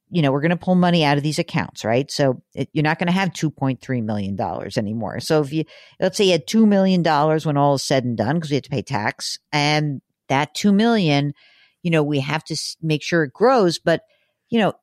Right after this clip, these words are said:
it's not gonna grow from two million to five million. You know, you're gonna just about make it between Social Security and the money that you can pull from these accounts to live your life. So in the back of your mind,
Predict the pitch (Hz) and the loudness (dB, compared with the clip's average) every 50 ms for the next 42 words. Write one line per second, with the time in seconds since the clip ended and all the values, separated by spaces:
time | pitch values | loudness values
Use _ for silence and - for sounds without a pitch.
0 | _ - - - 226 208 175 175 170 156 147 175 160 160 139 - - 160 135 123 | _ -16 -6 -4 -4 -2 0 0 0 2 4 4 4 4 2 0 -2 -2 -2 -2
1 | 113 - - 196 202 190 180 170 160 160 156 131 - 120 - 202 233 285 311 254 | -6 -6 0 2 4 4 6 4 4 4 2 2 0 -2 0 0 2 2 2 0
2 | 170 135 101 69 50 53 - - - _ _ _ _ _ _ - 185 233 226 208 | 0 -2 -2 -4 -6 -10 -14 -16 -20 _ _ _ _ _ _ -2 0 2 2 2
3 | 175 156 165 165 180 180 170 139 - 185 185 175 170 151 139 - - - 170 208 | 2 0 0 2 2 2 2 0 0 0 2 2 2 0 -2 -4 -6 -2 0 2
4 | 220 214 226 233 226 - - - 240 196 208 196 190 170 180 185 180 196 202 202 | 2 2 2 2 0 0 0 0 0 2 2 2 2 2 2 2 4 4 2 2
5 | 196 - 131 120 123 - - _ _ 156 - - - 170 160 147 131 - - 190 | 2 2 0 0 0 -2 -8 _ _ -6 -6 -4 -2 -2 -2 -2 -2 -2 0 2
6 | 190 185 - 208 196 - - 180 - - 185 165 160 160 151 156 - - 143 139 | 2 2 0 -2 -4 -4 -6 -8 -4 0 0 2 4 4 2 2 0 0 -2 -2
7 | 139 143 151 160 165 170 156 170 156 139 - 151 139 - - - 165 165 151 - | 0 0 2 2 2 2 0 0 -4 -2 -4 -4 -4 -4 -6 -4 -4 -4 -4 -2
8 | 175 156 151 139 151 131 - - - - - 196 190 151 123 127 127 - - - | -4 -2 -2 -2 -2 -4 -4 -8 -10 -6 -4 -2 0 0 0 -2 -4 -6 -8 -10
9 | - _ _ _ _ _ _ _ _ _ - - 160 151 131 165 160 156 165 160 | -10 _ _ _ _ _ _ _ _ _ -2 -2 -2 0 0 0 2 4 4 2
10 | 143 139 123 139 139 131 139 160 170 139 - - - - _ _ _ _ _ _ | 2 0 0 0 0 2 2 2 0 0 -2 -4 -10 -20 _ _ _ _ _ _
11 | _ _ _ - - - 185 165 156 147 - - - - 170 170 170 156 196 214 | _ _ _ -6 -2 2 4 4 4 4 0 -2 -2 0 0 2 2 0 0 0
12 | 269 294 - 285 226 202 208 208 208 196 202 208 202 185 156 120 92 - - - | 0 0 0 0 2 2 2 4 4 4 2 2 2 2 2 0 -2 -6 -10 -16